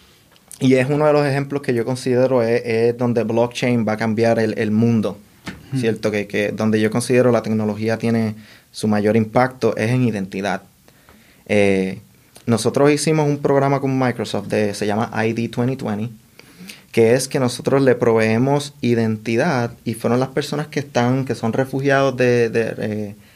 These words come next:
Speaker 1: de Siria,
Speaker 2: Ujú, claro.
Speaker 1: que estaban pasando la frontera y entonces
Speaker 2: Ujú,
Speaker 1: pasaban la
Speaker 2: ujú.
Speaker 1: frontera sin ninguna identificación, sin ninguna
Speaker 2: Claro,
Speaker 1: forma de identificarse.
Speaker 2: claro.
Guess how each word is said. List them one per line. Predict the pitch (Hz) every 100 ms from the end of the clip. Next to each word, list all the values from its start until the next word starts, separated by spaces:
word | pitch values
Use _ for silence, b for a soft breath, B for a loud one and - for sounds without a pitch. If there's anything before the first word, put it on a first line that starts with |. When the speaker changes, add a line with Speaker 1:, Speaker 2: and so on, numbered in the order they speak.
| -
Speaker 1:
de | 113
Siria, | - 147 104 101 - -
Speaker 2:
Ujú, | 160 269 320 -
claro. | - 156 156
Speaker 1:
que | -
estaban | 110 110 110 120
pasando | 127 127 131 131
la | 127
frontera | 120 113 107 151 143 135
y | 120
entonces | 107 113
Speaker 2:
Ujú, | 147
Speaker 1:
pasaban | 127 113 113
la | 123
Speaker 2:
ujú. | 127
Speaker 1:
frontera | 147 139 139
sin | 135 117
ninguna | 113 107 117
identificación, | 117 117 120 120 113 101 117 110 104
sin | - 110
ninguna | 107 117
Speaker 2:
Claro, | 123
Speaker 1:
forma | 127 123 123
de |
identificarse. | 117 110 107 104 110 110 107 104
Speaker 2:
claro. | 120 117